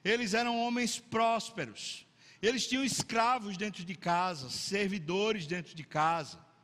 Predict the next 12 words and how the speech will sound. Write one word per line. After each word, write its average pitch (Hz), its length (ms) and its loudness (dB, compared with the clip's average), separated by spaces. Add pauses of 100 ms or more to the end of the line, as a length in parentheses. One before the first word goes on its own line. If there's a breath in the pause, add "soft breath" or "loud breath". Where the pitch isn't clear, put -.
(640 soft breath)
e 220 100 2
então 269 380 2
eles 262 200 0
ficavam 247 460 2
com 240 440 0 (240 loud breath)
os - 320 -2
pés 254 420 2
para 233 260 -2
cima 254 640 2
dentro 214 220 -2
de 180 80 -6
casa, 185 580 0